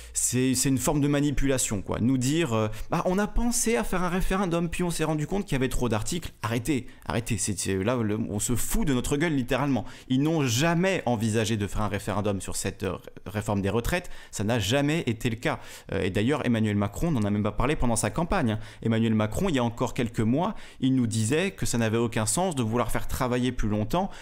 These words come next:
les seniors alors qu'ils ont déjà du mal à trouver du travail. Donc Macron nous disait ça il y a quelques mois, il nous impose une réforme des retraites, euh,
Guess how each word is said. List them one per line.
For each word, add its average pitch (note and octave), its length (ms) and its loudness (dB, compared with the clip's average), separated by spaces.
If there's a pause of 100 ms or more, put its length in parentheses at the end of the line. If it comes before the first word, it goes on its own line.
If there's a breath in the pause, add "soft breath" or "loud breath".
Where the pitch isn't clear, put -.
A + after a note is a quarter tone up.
(220 loud breath)
les B2+ 200 2
seniors D3+ 540 2
alors A#2+ 220 2
qu'ils B2 240 0
ont C3+ 40 4
déjà C3+ 560 0 (220 loud breath)
du A2 160 0
mal A2+ 340 2
à A2 100 0
trouver A2+ 340 2
du A2 100 0
travail. C3 380 0 (340 loud breath)
Donc A#2 240 0
Macron D3 360 2
nous C3+ 80 4
disait A#2+ 140 4
ça B2 120 0
il A#2 40 2
y - 20 2
a G#2+ 40 0
quelques A2 220 -2
mois, C#3 360 2
il A#2+ 80 4
nous A2+ 160 2
impose A#2 280 0
une A2+ 80 2
réforme A2 300 0
des G#2+ 80 2
retraites, A2 480 -2
euh, F#2 80 0